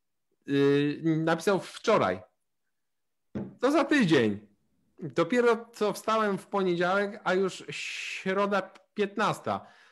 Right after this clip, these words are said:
Wczoraj rozpisywałem trzy projekty do końca stycznia, a jeszcze tam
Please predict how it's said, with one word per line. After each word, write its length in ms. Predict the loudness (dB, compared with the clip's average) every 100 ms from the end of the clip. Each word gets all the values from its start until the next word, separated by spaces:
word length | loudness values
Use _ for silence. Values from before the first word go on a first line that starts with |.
| _ _
Wczoraj 480 | _ -4 0 2 2
rozpisywałem 720 | -2 -4 -10 -2 0 0 -2
trzy 200 | -4 -6
projekty 440 | -2 -2 -2 -4
do 240 | -6 -4 -2
końca 400 | -2 -2 -2 -4
stycznia, 840 | -6 -4 -4 -2 -4 -2 -2 -4 -12 -20 _ _ _ _ -4
a 80 | 0
jeszcze 560 | 0 -2 -10 _ -8 -4
tam 260 | -4 -4